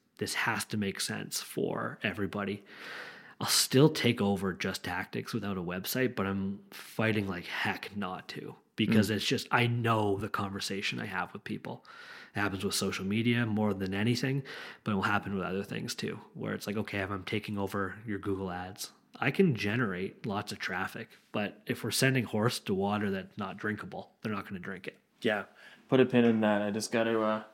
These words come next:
Speaker 2: my camera has a thirty minute record. I guess I just gotta start it and stop it again.
Speaker 1: Are we starting from the scr-, the, from scratch?
Speaker 2: No. <laughs> Uh, we'll probably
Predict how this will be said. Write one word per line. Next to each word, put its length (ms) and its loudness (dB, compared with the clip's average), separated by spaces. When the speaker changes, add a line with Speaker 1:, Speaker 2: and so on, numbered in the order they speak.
Speaker 2:
my 80 -12
camera 300 -10
has 160 -10
a 140 -12
thirty 140 -8
minute 180 -8
record. 300 -6
I 80 -12
guess 160 -6
I 40 -6
just 180 -12
gotta 100 -12
start 260 -8
it 120 -12
and 100 -8
stop 300 -10
it 40 -10
again. 380 -6
Speaker 1:
Are 80 10
we 60 10
starting 220 4
from 140 4
the 80 4
scr-, 220 -2
the, 580 2
from 140 -2
scratch? 420 0
Speaker 2:
No. 320 -6
<laughs> 40 -6
Uh, 160 4
we'll 120 -4
probably 280 0